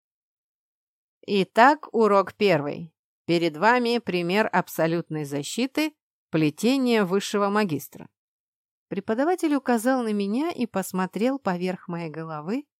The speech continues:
на трёх драконов, стоявших за моей спиной. Да не трону я её больше. Насчёт вас уверенным быть не могу. Вновь шорох за моей спиной. Что,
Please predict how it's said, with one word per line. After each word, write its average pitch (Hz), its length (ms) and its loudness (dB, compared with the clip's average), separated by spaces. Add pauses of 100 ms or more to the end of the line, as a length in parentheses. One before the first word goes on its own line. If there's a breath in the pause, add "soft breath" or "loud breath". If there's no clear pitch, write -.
(120)
на 208 200 0
трёх 175 280 -2
драконов, 175 580 -4
стоявших 160 540 -10
за 220 100 -6
моей 170 260 -8
спиной. - 440 -14 (1040)
Да 175 260 0
не 208 160 2
трону 240 340 2
я 170 280 6
её 170 200 2
больше. 160 480 -4 (680)
Насчёт 190 440 0
вас 254 240 2
уверенным 202 500 2
быть 180 200 -2
не 180 100 0
могу. 147 500 -6 (880)
Вновь 208 500 0
шорох 196 360 -4
за 202 100 -4
моей 202 220 -4
спиной. 196 460 -10 (580)
Что, - 500 0